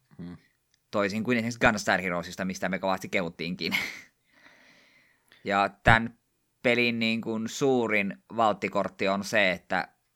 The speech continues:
Speaker 2: painamalla ylöspäin hyppynappia tai alaspäin hyppynappia, niin voit vaihtaa painovoiman suuntaan. Eli hahmo hyppääkin lattiasta kattoon ja,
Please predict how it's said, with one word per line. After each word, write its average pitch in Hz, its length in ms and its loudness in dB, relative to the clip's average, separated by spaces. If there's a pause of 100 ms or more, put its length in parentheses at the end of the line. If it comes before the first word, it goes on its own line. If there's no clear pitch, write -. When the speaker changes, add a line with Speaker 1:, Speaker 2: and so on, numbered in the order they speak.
(480)
Speaker 2:
painamalla 101 640 0
ylöspäin 139 420 2
hyppynappia 120 480 -2
tai 113 120 4
alaspäin 110 300 2
hyppynappia, 104 460 -4
niin 101 140 -6
voit 104 240 0
vaihtaa 110 280 4
painovoiman 98 640 2
suuntaan. 92 520 -2
Eli 85 160 -2
hahmo 104 380 -2
hyppääkin 110 600 0 (300)
lattiasta 107 460 0
kattoon 98 580 0
ja, 85 140 -4